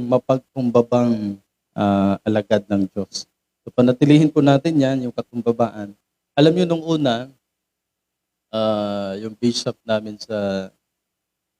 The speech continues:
si Bishop Vic, ah, si Bishop Vic kasi ay mapagkumbaba yun eh. Kahit may nangyayari na, silent lang siya. Tinitingnan niya yung situation.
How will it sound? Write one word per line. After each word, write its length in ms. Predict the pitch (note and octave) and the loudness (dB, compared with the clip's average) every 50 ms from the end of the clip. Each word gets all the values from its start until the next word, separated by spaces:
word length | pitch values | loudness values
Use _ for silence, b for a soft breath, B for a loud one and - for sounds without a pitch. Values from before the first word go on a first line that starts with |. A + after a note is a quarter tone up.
| _ | _
si 80 | - A#2 G#2+ | -8 -6 -2
Bishop 340 | - B2 A#2+ - - B2 - _ _ _ _ _ _ _ _ - | -2 -2 -2 -2 -4 -6 -6 _ _ _ _ _ _ _ _ -4
Vic, 160 | C3 C3 B2 - _ _ _ _ _ _ _ _ _ _ _ _ _ _ _ _ _ | -4 -4 -4 -6 _ _ _ _ _ _ _ _ _ _ _ _ _ _ _ _ _
ah, 160 | G#2+ G#2 G#2 | -6 -6 -6
si 160 | G#2 - A#2+ A2 | -6 -6 -4 -2
Bishop 300 | A#2+ A#2 - B2 - - | 0 0 0 0 -4 -4
Vic 160 | - A#2+ A#2 - | -2 -4 -4 -4
kasi 240 | - A2 - - A2+ | -4 -10 -8 -8 -10
ay 220 | G2+ G#2 G#2+ G#2+ G#2 G#2 G2+ G#2 A2+ | -8 -4 -2 -2 -2 -2 -2 -4 -4
mapagkumbaba 800 | A2 - - A2+ - _ - A2 G#2+ G#2 A2 G#2 G2 A2 G2+ A2 | -4 -2 -4 -6 -6 _ -10 -8 -4 -4 -4 -2 0 -2 -2 -2
yun 140 | A#2 A2 G#2 | -4 -8 -6
eh. 140 | G2 F#2+ F#2+ _ _ _ _ _ _ _ _ _ _ | -8 -8 -8 _ _ _ _ _ _ _ _ _ _
Kahit 200 | - G2+ A2 - - | -6 -6 -6 -4 -2
may 80 | B2+ | -4
nangyayari 480 | B2+ B2 B2+ B2 B2 B2+ B2+ C3 C#3+ D#3 | -2 -2 -2 -2 0 0 0 0 0 -2
na, 160 | D#3 C3+ A#2 | -4 -6 -6
silent 440 | A2+ - - - G#2+ G#2 G#2+ A2+ G#2+ - | -6 -6 -6 -6 -6 -6 -8 -10 -10 -10
lang 160 | A#2+ A#2+ A#2+ | -12 -14 -14
siya. 200 | - _ - G2+ - | -14 _ -20 -18 -12
Tinitingnan 520 | - A2+ A2+ A#2 - - A#2 A2 A2 A2 | -8 -4 -4 -4 -4 -6 -10 -8 -8 -8
niya 200 | A2 A2 G#2+ G#2+ | -6 -6 -6 -6
yung 80 | G#2 G2+ | -6 -8
situation. 640 | - A2+ - _ - G#2 G2+ - - G#2 F#2+ F#2+ | -10 -10 -8 _ -2 -2 -2 -4 -4 -6 -6 -6